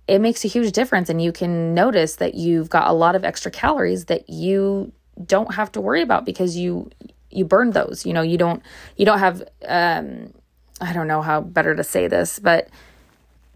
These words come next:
working out twice a day really does change your weight loss,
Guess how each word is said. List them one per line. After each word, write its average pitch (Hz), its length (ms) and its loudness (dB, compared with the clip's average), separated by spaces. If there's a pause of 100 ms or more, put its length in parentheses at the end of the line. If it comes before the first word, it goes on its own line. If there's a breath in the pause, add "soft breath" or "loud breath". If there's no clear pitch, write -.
working 233 480 4
out 214 180 -2
twice 180 340 2
a 185 40 -2
day 156 460 2 (200)
really 180 440 2
does 156 600 0 (160)
change 165 840 -4 (1120)
your 170 260 2
weight 160 280 2
loss, - 500 -6